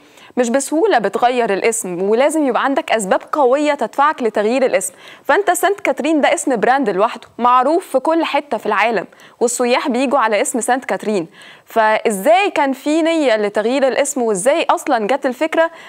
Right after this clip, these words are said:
ده كان مصدر اعتراض كبير جدا لكل الناس على،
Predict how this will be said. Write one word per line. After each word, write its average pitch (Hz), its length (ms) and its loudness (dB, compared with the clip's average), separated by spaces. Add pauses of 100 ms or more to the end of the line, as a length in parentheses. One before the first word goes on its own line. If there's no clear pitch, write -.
ده 233 120 2
كان 320 260 0
مصدر 254 420 0
اعتراض 214 420 -2
كبير 254 300 -2
جدا 247 400 0 (340)
لكل 285 340 2
الناس 269 420 0
على، 269 380 2